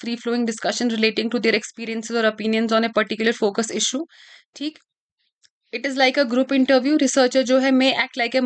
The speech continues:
moderator to direct the discussion in a desired direction of research। रिसर्चर जो है मॉडरेटर एक्ट करता है, लेकिन अगर ज़्यादा इन्वॉल्व हो गया तो वो एक इसका नेगेटिव आ जाएगा।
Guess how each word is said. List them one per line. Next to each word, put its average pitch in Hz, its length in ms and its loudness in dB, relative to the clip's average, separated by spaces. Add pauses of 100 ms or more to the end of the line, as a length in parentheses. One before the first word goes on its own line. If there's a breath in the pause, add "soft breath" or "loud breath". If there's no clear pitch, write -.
moderator 233 520 2 (100)
to 247 60 0
direct 220 300 0
the 233 100 -6
discussion 226 440 -2 (100)
in 233 80 4
a 247 100 2 (640 loud breath)
desired 233 380 0
direction 233 460 0
of 240 80 -6
research। 247 380 2
रिसर्चर 233 400 0
जो 226 120 2
है 240 140 2
मॉडरेटर 226 420 2
एक्ट 214 220 0
करता 226 360 -2
है, 262 80 2
लेकिन 247 280 0
अगर 240 140 2
ज़्यादा 220 360 0
इन्वॉल्व 233 480 2
हो 233 140 2
गया 233 160 2
तो 247 160 -6
वो 220 140 -2
एक 285 180 2
इसका - 300 -8 (120)
नेगेटिव 220 440 0
आ 220 80 4
जाएगा। 220 360 2